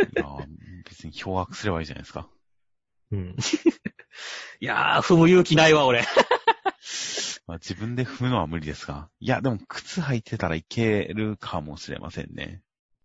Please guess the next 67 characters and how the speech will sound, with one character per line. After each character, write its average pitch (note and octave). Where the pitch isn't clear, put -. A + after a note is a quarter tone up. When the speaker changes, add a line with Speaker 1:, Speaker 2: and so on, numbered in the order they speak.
Speaker 1:
ス -
リ D3+
ッ -
パ B2+
と F2
か D#2+
靴 -
下 -
だ D2+
と D2+
か -
な G#2
り D#2
き -
つ -
い E2
よ D#2
う -
な C#2
気 -
が D2
し -
ま -
す -
ね。 F2
Speaker 2:
そ C3+
う -
だ G#2
ね。 A2+
外 D4
で A3+
靴 -
だ A#3
っ -
た C4+
ら G3
可 -
能 F#3
か G#3
も C#3+
し -
れ B2+
ん B2+
け A#2
ど、 G#2
ち -
ょ -
っ -
と C3+
部 E3
屋 E3
中 F#3
で F#3
も B2
無 C#3+
理 C3
だ G2
ね、 F#2+
俺 F#2
は。 F2+
Speaker 1:
う E2
ん、 D#2
そ F#2+
う E2+
で -
す -
ね。 D2+